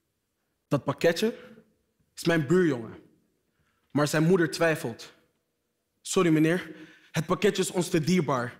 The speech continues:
We kunnen het niet missen." En op dat moment schuift mijn moeder mij naar voren. Ik was natuurlijk een groter pakketje dan verwacht.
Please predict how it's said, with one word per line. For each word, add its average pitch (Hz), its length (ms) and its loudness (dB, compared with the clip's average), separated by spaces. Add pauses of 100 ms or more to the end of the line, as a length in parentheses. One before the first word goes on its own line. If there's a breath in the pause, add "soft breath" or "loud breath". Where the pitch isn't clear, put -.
(260)
We 165 180 -2
kunnen 240 240 2
het 214 120 0
niet 175 160 -2
missen." 180 400 0 (800)
En 156 140 2
op 117 220 -6
dat 165 200 0
moment 196 500 0 (480)
schuift 139 260 -6
mijn 156 200 2
moeder 160 220 0
mij 151 180 0
naar 135 100 -4
voren. 139 420 -4 (920)
Ik 147 160 0
was 147 280 0 (200 loud breath)
natuurlijk 156 420 0
een 165 80 -2
groter 175 320 0
pakketje 165 380 -2
dan 147 120 -2
verwacht. 151 540 -2